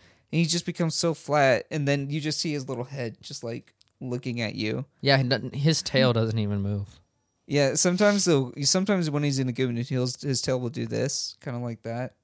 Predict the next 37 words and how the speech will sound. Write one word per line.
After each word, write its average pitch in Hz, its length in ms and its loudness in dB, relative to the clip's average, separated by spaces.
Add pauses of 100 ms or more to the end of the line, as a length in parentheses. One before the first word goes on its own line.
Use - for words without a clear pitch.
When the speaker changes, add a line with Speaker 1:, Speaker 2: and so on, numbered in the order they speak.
(880)
Speaker 1:
But 131 120 -6
for 147 100 0
the 139 80 -2
most 156 220 0
part, 127 120 0
nope. 151 360 -2
It's - 180 -8
just 127 200 -4
him 143 340 -4
being 110 240 -4
flat. 156 420 -8 (420)
<laughs> - 400 -16
Speaker 2:
He's 165 140 -4
a 151 60 4
long 113 380 2
cat, 107 360 -6
too. 95 280 -6 (100)
Speaker 1:
Yeah, 110 240 0
yeah. 123 240 -2
If 113 100 -6
you 147 80 -8
pick 165 160 -4
him 127 100 -4
up, 123 140 -2
he's 131 220 -4
like, - 140 -6 (120)
<laughs> - 120 -12 (1000)
it's - 100 -14
like, 127 140 0
"Oh, 135 160 4
that's 117 240 2
where 98 100 -4
you 95 80 -6
hide 107 240 -4
it." 113 220 0
<laughs> 175 100 2
Like, 185 320 4